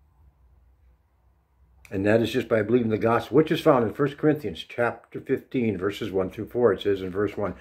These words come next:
"Moreover, brethren, I declare unto you the gospel, which I preached unto you, which also you have received and wherein ye stand." Verse two, "By which also ye are saved, if ye keep in memory what was preached unto you, unless you believed in vain."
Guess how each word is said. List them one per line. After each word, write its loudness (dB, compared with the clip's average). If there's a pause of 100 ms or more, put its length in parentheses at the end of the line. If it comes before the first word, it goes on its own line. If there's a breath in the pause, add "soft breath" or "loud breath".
(280 loud breath)
"Moreover, 4
brethren, 2
I -6
declare -4
unto -6
you -10
the -8
gospel, -8 (1040)
which -8
I 2
preached 2
unto -6
you, -10
which -8
also 0
you 2
have 2
received 0
and 2
wherein 6
ye 4
stand." 0 (340 soft breath)
Verse 4
two, 2 (560 soft breath)
"By 4
which 6
also 4
ye 2
are 0
saved, 4
if -2
ye -2
keep -4
in -4
memory 2
what -4
was -12
preached 2
unto -2
you, -6
unless -8
you -6
believed -2
in -10
vain." 0